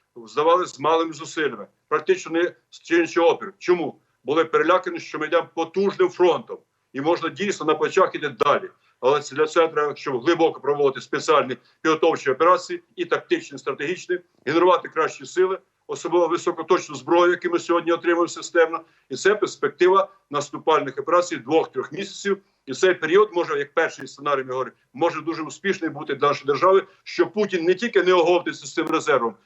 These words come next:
а що паде його режим. Як будуть великі успіхи, я знаю, що зараз уже ситуація в його оточенні, в різних секторах, вони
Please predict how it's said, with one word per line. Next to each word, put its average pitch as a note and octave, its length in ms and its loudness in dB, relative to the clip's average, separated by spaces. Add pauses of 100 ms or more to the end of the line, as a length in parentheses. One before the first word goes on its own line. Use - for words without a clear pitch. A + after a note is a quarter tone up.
(140)
а C#3+ 120 0
що - 400 0 (200)
паде D3+ 320 2
його E3+ 180 0
режим. D3+ 400 -4 (400)
Як C#3 160 -4
будуть E3+ 220 0
великі E3 280 -4
успіхи, E3+ 420 -6
я D3 80 2
знаю, D3+ 260 2
що - 80 -14
зараз D3 380 0
уже D3+ 200 0
ситуація D3+ 560 0
в C3 40 -10
його C#3+ 140 0
оточенні, C#3+ 540 0 (300)
в C3 40 -6
різних D3 320 0
секторах, D#3 600 0 (220)
вони E3+ 400 2